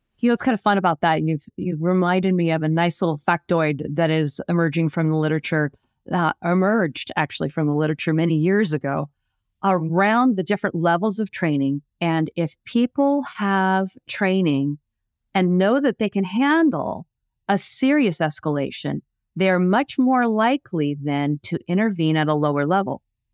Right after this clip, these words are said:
which is where there will be much more effective outcome. It's like trying to stop a boulder at the top of the hill versus down at the bottom before it smashes the little village in the, in the mountainside, right? So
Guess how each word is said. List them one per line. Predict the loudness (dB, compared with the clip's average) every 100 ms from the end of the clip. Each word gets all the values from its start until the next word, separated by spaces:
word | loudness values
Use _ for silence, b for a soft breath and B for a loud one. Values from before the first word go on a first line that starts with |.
| _ _ _
which | -4 -2
is | -2 0
where | 2
there | 2 0 0
will | 0
be | 0 0
much | 2 2 2 0 -2
more | 0 2
effective | -2 -4 -4 -2 -2 0
outcome. | 2 0 -4 -14 -14 -16 _ _ _ -8
It's | -2
like | -2
trying | 0 0
to | 2
stop | 2 0 0
a |
boulder | -4 -2 0 0 2 0
at | 0 -2
the | -6
top | -2 -2 0
of |
the | -2
hill | 0 2 0 -2
versus | -2 -2 0 -2
down | 0 2 2
at | 0
the |
bottom | 0 2 2 2
before | -2 -4 -2 0
it | 0 -4
smashes | -2 0 0 -2 -4
the | -2
little | -2 0
village | 0 0 0 -4 -10 _
in | 0
the, | 0 0 0
in | 0
the | 2
mountainside, | 2 0 -2 -2 -2 0
right? | -2 -4 _ _ _ -6
So | 0 2 2 -2